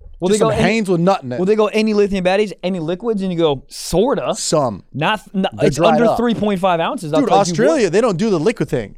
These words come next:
Speaker 2: Bro, you can bring, like, a gallon of water in. They don't give a fuck.
Speaker 1: That's
Speaker 2: It
Speaker 1: how
Speaker 2: is
Speaker 1: it,
Speaker 2: crazy.
Speaker 1: that's how it should be, dude.
Speaker 2: It blows my mind.
Speaker 1: One dude, one dude fucked it up for everybody.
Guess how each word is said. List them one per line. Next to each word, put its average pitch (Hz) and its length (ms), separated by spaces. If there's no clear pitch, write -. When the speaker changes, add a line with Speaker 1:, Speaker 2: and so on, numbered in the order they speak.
Speaker 2:
Bro, 214 160
you 240 140
can 233 240
bring, 196 280
like, 180 140
a 156 140
gallon 156 400
of 135 60
water 131 260
in. 104 140
They 190 60
don't 180 100
give 139 80
a 107 60
fuck. - 520
Speaker 1:
That's 185 120
Speaker 2:
It 294 80
Speaker 1:
how - 40
Speaker 2:
is 202 60
Speaker 1:
it, - 100
Speaker 2:
crazy. 208 420
Speaker 1:
that's - 80
how 214 100
it 165 80
should 151 360
be, 107 160
dude. 92 280
Speaker 2:
It - 160
blows 196 280
my 208 120
mind. 160 240
Speaker 1:
One 185 420
dude, 170 360
one 185 380
dude 180 340
fucked 160 320
it 170 60
up 147 100
for - 140
everybody. 120 480